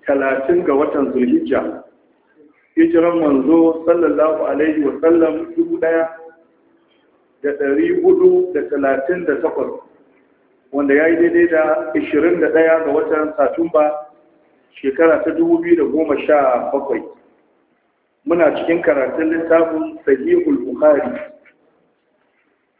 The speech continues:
littafi na biyu bayan littafin Allah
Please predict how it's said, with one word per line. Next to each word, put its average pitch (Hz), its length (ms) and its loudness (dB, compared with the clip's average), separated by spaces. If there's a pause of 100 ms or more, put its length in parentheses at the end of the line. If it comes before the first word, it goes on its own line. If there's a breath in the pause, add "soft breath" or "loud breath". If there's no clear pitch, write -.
(120)
littafi 165 600 0
na 156 100 0
biyu 170 680 0
bayan 160 320 2
littafin 165 480 -6
Allah 160 300 0